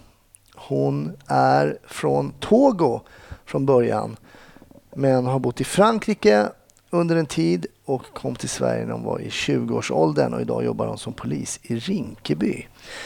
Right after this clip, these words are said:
Snart ska du få höra hennes berättelse. Men innan dess så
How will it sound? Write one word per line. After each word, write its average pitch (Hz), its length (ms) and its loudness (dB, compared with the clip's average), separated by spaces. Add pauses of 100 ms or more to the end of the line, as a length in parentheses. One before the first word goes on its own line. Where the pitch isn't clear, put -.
(1500)
Snart 185 320 4
ska 196 140 4
du 190 60 8
få 190 140 4
höra 165 340 8
hennes 165 420 2
berättelse. 117 800 2 (840)
Men 214 420 4
innan 190 340 2
dess 202 400 4 (120)
så 160 640 2